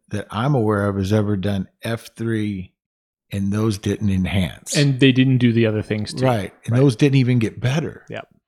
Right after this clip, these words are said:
Speaker 1: Not only did you do those things, you got better, right? You don't come to F three and say, "Gosh, I'm just not as good a father as I used to be now that I've been at F three."
Speaker 2: <laughs>
Speaker 1: Right? "I'm not really a good husband anymore," right? "Now that I'm with F three, I'm really not doing good,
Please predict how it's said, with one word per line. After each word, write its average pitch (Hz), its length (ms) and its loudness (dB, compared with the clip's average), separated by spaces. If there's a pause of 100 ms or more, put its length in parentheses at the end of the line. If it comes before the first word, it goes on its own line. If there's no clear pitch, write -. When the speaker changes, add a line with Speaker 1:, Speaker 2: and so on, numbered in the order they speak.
(120)
Speaker 1:
Not 131 240 -4
only 170 140 6
did 127 180 0
you 123 100 2
do 151 240 4
those 160 300 4
things, 98 320 -2
you 117 100 0
got 117 340 0
better, 131 480 -2 (360)
right? 104 260 -8 (300)
You 123 100 -2
don't 156 300 0
come 139 180 0
to - 100 -2
F 123 160 2
three 120 120 2
and 107 100 2
say, 113 120 -8
"Gosh, 113 260 -6
I'm 104 100 4
just 135 220 -2
not 95 120 0
as 92 100 -2
good 104 140 -2
a - 60 -6
father 127 360 2
as 101 100 2
I 92 40 0
used 90 220 -2
to - 80 -10
be 87 80 2
now 92 160 2
that 90 100 0
I've 87 80 -2
been 85 160 0
at 85 100 -4
F 85 120 -6
three." 117 420 0
Speaker 2:
<laughs> - 760 -10
Speaker 1:
Right? 117 240 -2
"I'm 123 120 2
not 156 220 4
really 147 200 4
a 127 60 2
good 127 200 2
husband 151 380 2
anymore," 107 580 0 (300)
right? 117 300 -2 (400)
"Now 120 100 2
that 117 100 2
I'm 110 120 2
with 110 160 0
F 104 260 -2
three, 117 480 -2 (280)
I'm 131 100 -2
really 175 140 4
not 131 120 0
doing 131 240 4
good, 123 200 2